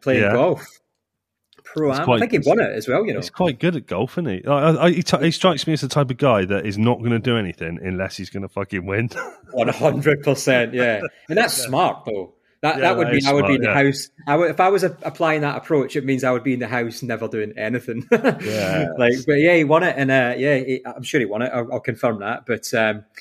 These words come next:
Speaker 1: yeah, really cool to see him. I don't think he got a surf in. I'm confident he got an eye infection, uh,
Speaker 2: Yeah.
Speaker 1: as well, and had to go home early. That was nothing to do with the water
Speaker 2: Yeah, I saw he went
Speaker 1: pollution,
Speaker 2: to,
Speaker 1: though.
Speaker 2: he went to the Wave Project Scotland as well, didn't he?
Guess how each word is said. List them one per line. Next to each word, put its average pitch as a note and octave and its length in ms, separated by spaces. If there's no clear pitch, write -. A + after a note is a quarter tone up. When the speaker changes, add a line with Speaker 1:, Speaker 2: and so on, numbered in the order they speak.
Speaker 1:
yeah, E3+ 100
really D#3 240
cool D#3 180
to A#2+ 60
see D#3+ 140
him. D3+ 80
I D3 40
don't D3 160
think C3+ 140
he B2+ 80
got A#2 160
a A2 40
surf - 320
in. C3 260
I'm B2 120
confident D3+ 560
he A#2+ 60
got B2 160
an A#2 60
eye C3+ 120
infection, A#2+ 680
uh, A2 240
Speaker 2:
Yeah. C3+ 120
Speaker 1:
as A#2 160
well, A#2+ 220
and A#2+ 200
had A2 120
to B2+ 100
go A2+ 120
home A2+ 240
early. A2+ 320
That C3 200
was B2+ 140
nothing C3 440
to - 120
do A2 160
with G#2 100
the G2 60
water G#2+ 240
Speaker 2:
Yeah, C3 80
I - 40
saw D3+ 300
he C#3 100
went C3 180
Speaker 1:
pollution, G#2+ 180
Speaker 2:
to, A2 60
Speaker 1:
though. - 180
Speaker 2:
he C3+ 60
went C3+ 200
to B2+ 120
the A#2+ 160
Wave C3 340
Project G#2 360
Scotland G#2 420
as G2+ 120
well, C#3+ 160
didn't C#3 240
he? D2+ 60